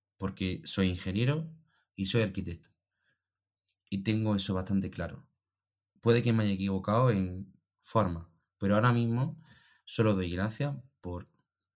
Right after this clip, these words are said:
ser lo que soy, por tener claro lo que quiero y por seguir trabajando por ello.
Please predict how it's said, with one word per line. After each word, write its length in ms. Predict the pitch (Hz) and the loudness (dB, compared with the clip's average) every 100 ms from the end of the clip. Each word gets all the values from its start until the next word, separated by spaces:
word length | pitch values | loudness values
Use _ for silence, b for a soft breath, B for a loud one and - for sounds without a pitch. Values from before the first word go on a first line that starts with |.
| _ | _
ser 240 | - 127 | 2 4
lo 100 | 131 | 4
que 100 | 95 | 4
soy, 480 | 90 101 120 175 - b b b b b - | 4 4 2 0 -6 b b b b b -2
por 180 | 120 | -2
tener 340 | 104 101 120 127 | 0 0 0 0
claro 240 | 131 131 | 4 6
lo 120 | 104 92 | 6 2
que 160 | 92 | -2
quiero 420 | 92 107 143 196 - b b b b b b _ | -2 0 0 -2 -8 b b b b b b _
y 100 | - | -4
por 280 | 98 98 - _ _ - | -2 -2 -4 _ _ 2
seguir 320 | - 101 131 | 4 2 0
trabajando 580 | 139 98 - 123 131 95 | 0 0 0 0 0 0
por 140 | 92 | -2
ello. 280 | 127 135 | -2 -2